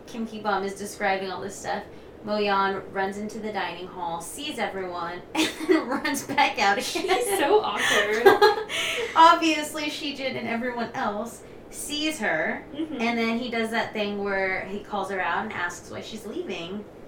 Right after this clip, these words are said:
Speaker 1: and if she's there to see him, because
Speaker 2: Mm-hmm.
Speaker 1: he would ask that.
Speaker 2: Yeah.
Speaker 1: They end up meeting between <laughs> sheets that are drying and hanging,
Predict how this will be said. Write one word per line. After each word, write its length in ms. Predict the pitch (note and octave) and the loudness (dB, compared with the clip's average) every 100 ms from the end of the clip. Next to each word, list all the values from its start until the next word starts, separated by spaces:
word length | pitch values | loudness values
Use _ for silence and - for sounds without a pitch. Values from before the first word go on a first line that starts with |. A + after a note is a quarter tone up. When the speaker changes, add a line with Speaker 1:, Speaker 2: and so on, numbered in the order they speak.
| - | -10
Speaker 1:
and 140 | G3+ | -4
if 120 | G3 G3 | -4 -4
she's 160 | G#3 | -6
there 160 | F#3 F3 | -4 -6
to 60 | |
see 240 | F#3+ - F#3+ | -6 -10 -8
him, 380 | G3+ G3 D#3+ E3 | -6 -6 -8 -10
because 440 | - C4+ B3 G#3+ | -8 -6 -4 -6
Speaker 2:
Mm-hmm. 260 | G3+ - F#3+ | -8 -12 -10
Speaker 1:
he 60 | E3+ | -2
would 180 | B3+ F#3 | 0 0
ask 320 | C3 - - | -2 -4 -6
that. 340 | D3 G3 - - - - - | -2 0 -2 -6 -16 -18 -12
Speaker 2:
Yeah. 220 | A#3 G#3 D#3+ | -8 -6 -2
Speaker 1:
They 120 | A3 | 0
end 220 | A3+ A#3+ | 0 0
up 140 | C#4 G#3+ | -2 -2
meeting 360 | G3+ F#3 G#3+ | -4 -4 -4
between 640 | G#3 A3+ - B3+ A3+ A#3 - - | -6 -6 -4 -2 -2 -4 -8 -14
<laughs> 140 | - | -14
sheets 380 | - - - - | -10 -6 -6 -6
that 100 | A#3+ | -4
are 120 | A3 G3+ | -2 -2
drying 580 | F#3+ F3+ F#3 A#3 D4 F#4 - - - A#3 | -2 -2 -2 -4 -2 -4 -6 -14 -14 -8
and 100 | G#3 | -6
hanging, 480 | G#3+ G#3 A3+ B3+ | -4 -4 -6 -8